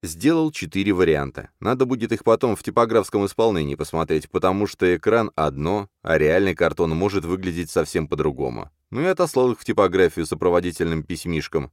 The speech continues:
с просьбой оценить все затраты детально на такие-то и такие количества.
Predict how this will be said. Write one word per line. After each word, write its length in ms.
с 100
просьбой 420
оценить 340
все 180
затраты 420
детально 460
на 120
такие-то 440
и 60
такие 400
количества. 680